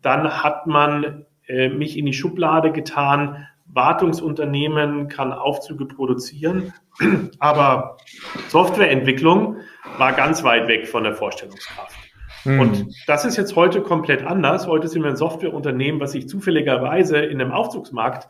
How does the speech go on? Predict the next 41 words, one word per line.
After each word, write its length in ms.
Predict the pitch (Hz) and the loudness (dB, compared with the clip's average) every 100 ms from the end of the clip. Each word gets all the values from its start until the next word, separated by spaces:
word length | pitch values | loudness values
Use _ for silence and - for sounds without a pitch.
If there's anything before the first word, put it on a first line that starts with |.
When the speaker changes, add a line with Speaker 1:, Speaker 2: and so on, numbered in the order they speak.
| - - _ | -20 -20 _
Speaker 1:
bewegt. 460 | 131 123 165 - - - - _ _ - | -2 2 2 0 -10 -18 -20 _ _ 0
Ähm, 640 | 143 143 143 147 147 - | 2 2 2 0 -2 -6
und 360 | 147 147 143 - - | -4 -4 -4 -14 -10
das 220 | 143 160 | -6 -4
ist 140 | 190 - | -4 0
sehr 200 | 165 175 | 0 2
viel 180 | 170 | -2
leichter 440 | 127 127 156 156 135 | -2 0 -2 -2 -6
zu 180 | - 127 | -2 -2
erklären 640 | 113 - 127 139 147 143 | -2 0 2 4 2 -2
und, 640 | 143 - 123 120 120 120 - | -6 -6 -4 -4 -10 -14 -10
ähm, 400 | 113 113 110 110 - _ _ _ - | -4 -4 -4 -10 -14 _ _ _ -8
äh, 220 | 110 107 107 | -6 -6 -6
da, 140 | 117 | -8
da 200 | 113 120 120 - | -2 0 0 -6
ist 240 | 117 - | -16 -10
auch 140 | 117 - | -10 -4
jeder 160 | 123 113 | -4 -2
Kunde 260 | - 123 | -4 -6
sofort 340 | 113 107 117 - | -6 -10 -12 -12
mit 120 | - | -10
dabei 220 | 107 117 | -8 -6
und 80 | 120 | -10
versteht 300 | - 127 123 | -12 -10 -8
das 140 | 113 | -8
ganze 240 | 120 107 - | -10 -14 -16
Konzept 400 | 101 - - 104 | -20 -18 -18 -18
dahinter. 320 | - _ _ _ _ _ _ _ _ _ - | -20 _ _ _ _ _ _ _ _ _ -8
Speaker 2:
Hm. 440 | 107 101 101 - _ - - - | -4 -4 -6 -12 _ -20 -20 -8
Das 120 | 123 | 0
heißt, 160 | 143 165 | 2 4
auch 100 | - | 4
du 140 | 175 | 6
hast 140 | 170 175 | 6 6
dich 80 | |
jetzt 140 | 156 156 | 2 2
wahrscheinlich 280 | 139 151 147 | 2 2 2
mit 160 | 151 | 0
anderen 560 | 165 165 156 151 135 135 | 2 6 6 4 -4 0
Sachen, 560 | 147 - 151 143 139 | 0 0 -2 -4 -6
äh, 120 | 98 | -6